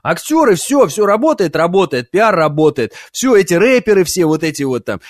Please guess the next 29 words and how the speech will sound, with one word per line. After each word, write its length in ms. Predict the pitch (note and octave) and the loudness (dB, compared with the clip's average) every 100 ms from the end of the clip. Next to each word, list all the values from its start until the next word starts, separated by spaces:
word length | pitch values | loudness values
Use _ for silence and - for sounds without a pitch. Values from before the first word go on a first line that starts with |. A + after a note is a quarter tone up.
| - | -16
Тимати, 500 | - A3 A3+ F#3+ E3 | -4 0 2 2 0
Криды, 540 | D#3+ G3 A3+ G#3 E3 - - | -2 -2 -2 0 0 -2 -6
они 320 | B2 D#3+ B3 B3 | -2 0 2 2
уже 260 | G#3+ A#3 | 2 0
получили 520 | - A3+ B3 C#4 C#4+ | 0 -2 -2 -2 -2
своё? 440 | A#3+ G3 E3+ C#3+ G#2 | -2 -2 0 0 0
Да, 280 | B2+ G#3+ A#3 | 0 0 0
они 240 | G#3 A3 | 0 0
уже 200 | F#3+ F#3 | 0 -2
получили 480 | F3 E3+ D#3 D#3 C3 | 0 -2 -2 -6 -6
своё. 320 | - B2 F#2+ | -4 -4 -4
Всё 240 | - A3 A3+ | -2 0 0
классно. 460 | F3 F#3 C#3+ B2 | 2 2 0 -2
У 80 | A2+ | -4
нас 260 | F#3 F#3 D3+ | -2 -2 -4
уже 200 | C#3+ D#3+ | -2 0
есть 320 | D#3+ A#2+ C#3+ | 0 -2 -2
рэперы, 480 | B3 C4 A#3 A3 F3 | 2 2 2 0 0
у 20 | |
нас 220 | C#3+ - | -2 -6
уже 160 | A#2+ A#2+ | -8 -10
есть 200 | G#2+ - | -10 -6
рокеры 540 | E3+ C4 A3+ G3+ F#3+ | 0 2 2 0 -2
какие-то, 400 | F3 E3+ E3+ C#3 | -4 -4 -4 -4
у 40 | |
нас 200 | C3+ B2+ | -6 -6
есть 180 | B2+ A#2 | -10 -20
ещё 380 | A#2 - B3+ B3 | -20 -8 0 0
кто-то. 360 | G3 G#3 F#3 | 0 -2 -2